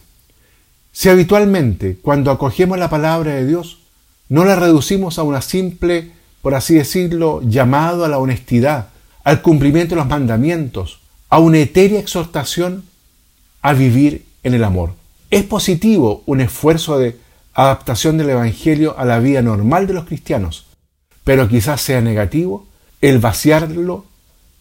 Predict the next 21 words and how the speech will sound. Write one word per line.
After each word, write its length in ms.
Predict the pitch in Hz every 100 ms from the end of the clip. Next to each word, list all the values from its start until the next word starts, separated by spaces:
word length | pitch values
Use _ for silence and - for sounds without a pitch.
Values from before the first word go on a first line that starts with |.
| _
las 200 | 127 117
exigencias, 800 | 151 - 151 180 165 143 - 87 - _ _ -
vaciar 480 | 123 110 - 156
la 160 | 156 147
radicalidad, 800 | 127 120 117 120 113 120 127 101 - _ _ _
el 220 | 156 139
camino 440 | - 143 143 185 190
de 80 | 165
seguimiento 600 | 151 117 113 139 160 165
de 60 |
Jesucristo. 680 | 139 156 131 117 90 - - _ _ _ _ _ _ _ _
Evidentemente 1000 | 185 185 185 220 202 208 202 175 110 120
no 120 | 127
se 140 | 135
puede 280 | 113 160 175
convertir 840 | 175 147 127 120 - 160 151 - -
en 240 | 123 117 113
ley, 360 | 117 107 85 - _ _ _ _ -
menos 380 | 113 175 170
aún 260 | 139 156 156
presentarlo 840 | 131 113 120 120 202 190 113 92